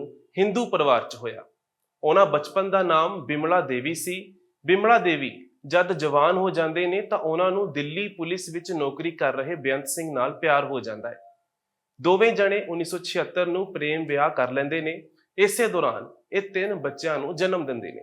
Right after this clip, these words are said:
ਬੱਚਿਆਂ ਦੇ ਥੋੜੇ ਵੱਡੇ ਹੋਣ ਉੱਤੇ ਬਿਮਲ ਕੌਰ ਦਿੱਲੀ ਦੇ ਲੇਡੀ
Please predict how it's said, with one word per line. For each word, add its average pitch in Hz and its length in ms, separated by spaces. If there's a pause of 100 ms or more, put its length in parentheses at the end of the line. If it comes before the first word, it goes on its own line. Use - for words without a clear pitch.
(140)
ਬੱਚਿਆਂ 226 340
ਦੇ 240 120
ਥੋੜੇ 220 340
ਵੱਡੇ 175 400
ਹੋਣ 160 280
ਉੱਤੇ 180 280
ਬਿਮਲ 165 420
ਕੌਰ 151 280
ਦਿੱਲੀ 151 340
ਦੇ 151 200
ਲੇਡੀ 147 680